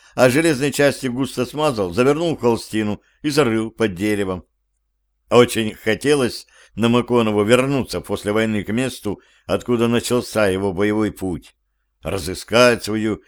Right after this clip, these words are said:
любимую винтовку и везти на родину. Пригодилось бы в тайге,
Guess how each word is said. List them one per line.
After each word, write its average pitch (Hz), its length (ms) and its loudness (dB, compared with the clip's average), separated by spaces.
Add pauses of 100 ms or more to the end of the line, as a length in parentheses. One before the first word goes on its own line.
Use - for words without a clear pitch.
(160)
любимую 110 600 0
винтовку 107 580 0
и 160 80 2
везти 160 360 -4
на 151 160 0
родину. 95 560 -2 (760)
Пригодилось 120 540 0
бы 92 160 -4
в - 60 -16
тайге, 101 600 -2